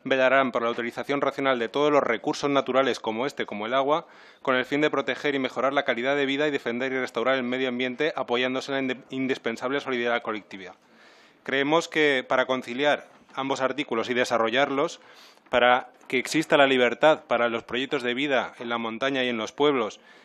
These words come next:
que están amenazados por la despoblación, debemos respetar tanto la memoria de todas aquellas personas que perdieron su casa, sus pueblos, eh,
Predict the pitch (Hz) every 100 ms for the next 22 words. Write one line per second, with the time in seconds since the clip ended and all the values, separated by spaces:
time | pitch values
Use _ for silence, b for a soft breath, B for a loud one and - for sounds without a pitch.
0 | b 123 117 107 117 110 135 135 120 113
1 | 139 139 - 110 117 127 139 131 - 139
2 | 139 b b b - 117 131 139 143 143
3 | - 151 - 147 - 127 135 135 - b
4 | b - 135 127 123 123 120 156 143 104
5 | - - 113 110 - 135 135 127 131 143
6 | 127 123 - 117 143 131 - 113 110 117
7 | 131 131 123 - 143 - 104 98 123 -
8 | 147 143 123 98 - - 120 110 101 101